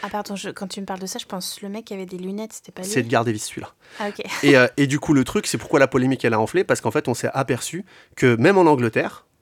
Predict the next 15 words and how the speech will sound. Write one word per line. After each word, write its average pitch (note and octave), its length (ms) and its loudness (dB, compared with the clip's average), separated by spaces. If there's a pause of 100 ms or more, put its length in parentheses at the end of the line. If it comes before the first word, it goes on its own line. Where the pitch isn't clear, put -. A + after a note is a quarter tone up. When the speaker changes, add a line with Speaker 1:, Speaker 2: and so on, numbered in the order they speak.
(840)
Speaker 2:
moins F#3 260 6
de D3 80 4
quatre F3 200 2
pour E3 140 -4
cent F3+ 120 4
des D3 140 2
entraîneurs C3 340 2
professionnels D#3+ 640 0 (320)
sur - 120 -16
toute B2+ 120 -10
la A#2+ 80 0
ligue D#3 140 -4
sont - 160 -2
des C3+ 80 2
Renois. A2+ 300 -2